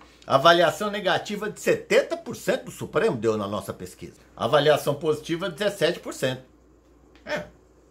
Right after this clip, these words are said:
É democrático. E ligamos para o pessoal através da internet, que nós não temos dinheiro para fazer ligação. Então nós ligamos através do WhatsApp. Não paga nada.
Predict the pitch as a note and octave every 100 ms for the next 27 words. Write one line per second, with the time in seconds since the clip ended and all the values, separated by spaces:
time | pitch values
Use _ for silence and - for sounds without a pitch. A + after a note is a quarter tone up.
0 | _ _ - - - - - E2+ G2+ F#2
1 | - - - A#2+ G2+ - - _ - -
2 | A2 A2 B2+ G#3 E3+ C#3 F3 F3 - G2+
3 | F#2 F#2 - G2+ - A2+ F#2 - G#2+ G2+
4 | G#2 G2+ F#3+ - A#2+ G#2+ C#3 - - G2
5 | G2 F2 G2 F2+ F2 F2+ F2 - E2+ F#2
6 | E2+ F2 F2 G#2 G#2+ C#3 - - - -
7 | - - - G#2 B2+ B2+ C#3 C3+ C3+ A#2+
8 | C#3+ D3+ D3 C#3 A2+ D3+ D#3+ D#3 - -
9 | C#3+ - - - _ - - - _ _
10 | _ F2+ E2+ F#2+ A#2 D3 D#3 A#3